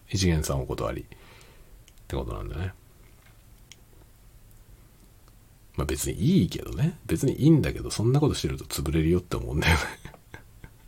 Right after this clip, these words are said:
<laughs> まあ、今んとこ潰れてないんだけどさ、潰れてないんだけど、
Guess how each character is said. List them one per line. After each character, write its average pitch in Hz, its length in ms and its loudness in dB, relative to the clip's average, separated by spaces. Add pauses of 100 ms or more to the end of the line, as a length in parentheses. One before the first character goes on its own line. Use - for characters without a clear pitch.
(540)
<laughs> - 480 -6
ま 104 80 2
あ、 - 20 6
今 110 180 8
ん 131 40 6
と 131 80 8
こ 95 60 6
潰 107 200 2
れ 120 60 8
て 117 100 -4
な 95 100 4
い 113 60 6
ん 90 60 2
だ 76 80 0
け 62 80 -4
ど - 60 -10
さ、 - 220 -10
潰 104 260 0
れ 117 80 4
て 113 80 -2
な 107 100 2
い 113 80 2
ん 80 60 0
だ 71 80 0
け 120 100 -4
ど、 123 320 -6